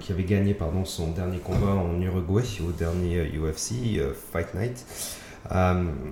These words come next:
donc, euh, je l'avais pas, je l'avais jamais vu. J'étais super excité à l'idée de le voir. C'est quelqu'un qui vient du monde de plus kickboxing, muay thai, et cetera. Et c'est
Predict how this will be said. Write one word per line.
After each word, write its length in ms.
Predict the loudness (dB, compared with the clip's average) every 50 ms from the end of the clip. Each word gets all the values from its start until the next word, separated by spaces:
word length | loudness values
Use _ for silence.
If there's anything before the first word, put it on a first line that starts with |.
| -10 -10 -8 -4 -2
donc, 320 | 0 4 4 4 4 2 2
euh, 300 | 2 2 2 2 2 0
je 120 | -2 -2
l'avais 140 | -2 -2 -2
pas, 260 | 0 2 4 4 4
je 120 | 4 2 0
l'avais 180 | 0 0 0
jamais 300 | 0 2 2 2 2 2
vu. 260 | 2 2 2 2 0 0 -2 -6
J'étais 220 | -6 -6 -4 -6 -6
super 300 | -6 -4 -2 0 0 0
excité 280 | -2 -4 -4 -2 0 0
à 80 | 0 0
l'idée 300 | 0 -2 0 0 0 0
de 60 | 0
le 60 | 0 0
voir. 280 | 2 2 2 2 2
C'est 140 | 0 -2 -4
quelqu'un 280 | -6 -4 -4 -2 -4 -4
qui 140 | -4 -4 -4
vient 140 | -4 -2
du 120 | -2 -2 -2
monde 240 | -2 -2 0 0 -2
de 40 |
plus 260 | -4 -4 -6 -8 -8 -8
kickboxing, 600 | -8 -8 -6 -6 -6 -6 -6 -6 -4 -4 -2 0
muay 180 | 0 0 0 0
thai, 160 | 0 0 0 0 0
et 80 | -2
cetera. 480 | -4 -6 -6 -4 -4 -2 0 0 0 0 -2 -4 -8 -8 -10 -12 -8 -2
Et 220 | 0 4 6 6 6
c'est 360 | 4 4 2 2 2 2